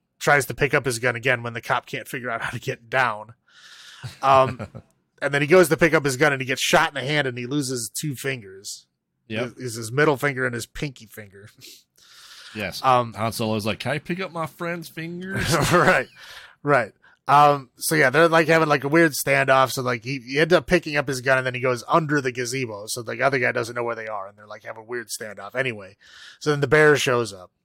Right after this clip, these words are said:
Speaker 1: um, and everybody's scared of the bear and just kinda getting away from the bear. But it looks like the bear is, like, coming down.
Speaker 2: Yeah.
Speaker 1: So the bear essentially, like, goes,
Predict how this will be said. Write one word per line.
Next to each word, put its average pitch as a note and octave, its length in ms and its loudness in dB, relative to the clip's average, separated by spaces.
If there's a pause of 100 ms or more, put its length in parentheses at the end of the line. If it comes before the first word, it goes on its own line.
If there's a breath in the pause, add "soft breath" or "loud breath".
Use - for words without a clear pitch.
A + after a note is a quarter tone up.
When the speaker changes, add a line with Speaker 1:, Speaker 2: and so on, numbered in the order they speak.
(600 soft breath)
Speaker 1:
um, A#2 420 0
and B2 140 -2
everybody's C3+ 460 4
scared C3 300 2
of A#2+ 40 -8
the A#2+ 80 0
bear A#2 380 2
and A2 100 -8
just - 200 -14
kinda B2 220 0
getting A#2+ 220 -4
away D3 220 4
from C3+ 160 -2
the B2 80 -12
bear. B2 180 2
But A#2 60 -6
it B2 60 -6
looks D#3+ 200 2
like C#3 160 2
the A#2+ 60 -14
bear B2+ 260 2
is, A#2+ 160 -2
like, A2+ 200 -6
coming A#2+ 420 -2
down. G#2 320 -4 (1300 soft breath)
Speaker 2:
Yeah. G2 100 -12
Speaker 1:
So C3 120 -6
the C3 80 -2
bear C#3 380 6
essentially, C3 480 0
like, B2 240 -2
goes, D3+ 440 4